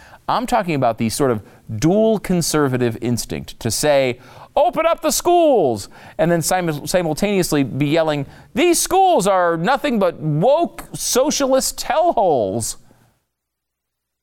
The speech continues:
If you combine the two, you get something a little contradictory.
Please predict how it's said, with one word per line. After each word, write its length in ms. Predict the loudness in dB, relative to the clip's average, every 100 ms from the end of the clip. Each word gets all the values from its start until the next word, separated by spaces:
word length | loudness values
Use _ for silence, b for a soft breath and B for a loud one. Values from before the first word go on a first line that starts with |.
| _ _ _ _ _ _ -12 -6
If 100 | -4
you 60 |
combine 320 | -2 0 0
the 80 | -2
two, 160 | 0 0
you 80 | 2
get 160 | 0
something 380 | -2 -2 -2 0
a 80 | 2
little 380 | 2 2 0 0
contradictory. 680 | -2 -2 -4 -2 -2 -2